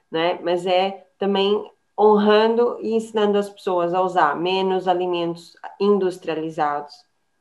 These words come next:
né? É usar o menos possível de embalagens Tetra Pak, latas de alumínio, né? Eu sei que dá trabalho,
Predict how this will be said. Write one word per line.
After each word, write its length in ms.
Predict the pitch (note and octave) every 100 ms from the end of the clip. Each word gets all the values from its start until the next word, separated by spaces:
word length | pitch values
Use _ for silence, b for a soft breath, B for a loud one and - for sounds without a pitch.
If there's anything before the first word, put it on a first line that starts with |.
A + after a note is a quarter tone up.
| _ _ _ -
né? 320 | D3 D#3 G3 _ _
É 100 | D#3+
usar 320 | E3 E3+ F3+
o 120 | F#3+ F#3+
menos 320 | G3 G#3+ A3
possível 600 | - G3+ G3+ F#3+ G3 F#3+
de 240 | E3+ E3
embalagens 600 | D#3+ D#3+ E3 F3+ F3+ F3+
Tetra 340 | - E3+ - -
Pak, 540 | - E3 E3 E3+ -
latas 880 | D#3+ E3+ D#3+ E3+ E3+ E3 D#3 D3+ D3+
de 120 | D3+
alumínio, 920 | D#3+ E3 D#3+ D#3 E3 E3 D#3 D3+ D3+ D3+ b b b -
né? 320 | D#3 E3 F#3 b b
Eu 140 | F#3
sei 260 | F#3+ G3+ G3+
que 80 | G3
dá 140 | G3+
trabalho, 720 | G3+ G3 F#3+ F3+ F#3 G3 A3+